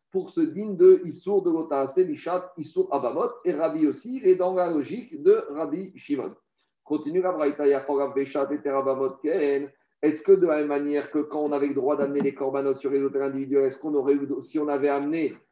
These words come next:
un korban Pessah, on aurait transgressé un lave ? Talmud Lomar, Be'achad She'arecha. Est-ce que, dit la Gemara, non, il y a marqué dans la Torah, tu ne pourras pas shriter chez toi,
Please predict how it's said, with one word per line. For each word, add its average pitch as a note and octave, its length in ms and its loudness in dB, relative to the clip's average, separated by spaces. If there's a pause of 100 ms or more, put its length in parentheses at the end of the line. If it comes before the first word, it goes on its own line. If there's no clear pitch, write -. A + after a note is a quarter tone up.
(120)
un C#3+ 100 -4
korban C#3+ 300 -2
Pessah, C#3 400 -4
on C3+ 80 -2
aurait C3 160 -2
transgressé C3 600 -2
un A#2 140 -4
lave ? D3+ 320 -2 (300)
Talmud D3+ 320 -2
Lomar, C#3 460 -2
Be'achad D#3+ 540 -4
She'arecha. B2+ 960 -2 (320)
Est-ce C#3 200 0
que, D#3+ 720 4
dit D#3+ 240 -6
la C3+ 240 0
Gemara, B2 560 -2
non, D3 180 -4
il B2 60 0
y - 20 0
a C3+ 40 0
marqué C3+ 240 -6
dans D3 100 -6
la C3 80 -4
Torah, F3+ 240 -4
tu E3+ 100 -12
ne C#3+ 60 -10
pourras D3+ 160 -6
pas E3 100 -6
shriter D3 400 -4
chez - 180 -6
toi, E3+ 360 -4